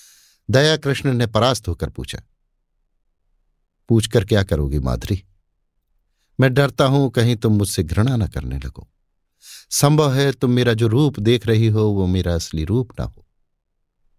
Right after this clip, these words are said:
माधुरी का मुंह लटक गया, विरक्त सी होकर बोली, "इसका खुले शब्दों में ये अर्थ है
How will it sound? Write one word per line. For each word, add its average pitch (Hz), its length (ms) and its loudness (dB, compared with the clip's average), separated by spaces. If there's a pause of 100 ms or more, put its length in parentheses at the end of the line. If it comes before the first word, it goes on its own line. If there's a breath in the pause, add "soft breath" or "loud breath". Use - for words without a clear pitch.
(420)
माधुरी 92 380 2
का 73 120 -6
मुंह 69 200 -6
लटक 69 240 -4
गया, - 320 -14 (680 loud breath)
विरक्त 143 400 2
सी 139 160 0
होकर 147 320 0
बोली, 78 320 -6 (840)
"इसका 139 260 2
खुले 151 280 2
शब्दों 135 340 0
में 131 120 2
ये 127 180 2
अर्थ 120 260 -2
है 110 200 -6